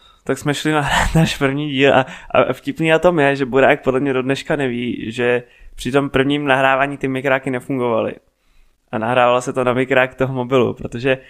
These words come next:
z nějakého důvodu ten mikrák, ty mikráky, jako, který jsme měli ještě dřív,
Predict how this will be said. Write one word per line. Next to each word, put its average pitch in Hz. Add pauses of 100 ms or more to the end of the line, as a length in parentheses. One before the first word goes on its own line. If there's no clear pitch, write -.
(160)
z 120
nějakého 127
důvodu 131
ten 143
mikrák, 127 (320)
ty 131
mikráky, 131
jako, 131
který 127
jsme 139
měli 117 (960)
ještě -
dřív, 120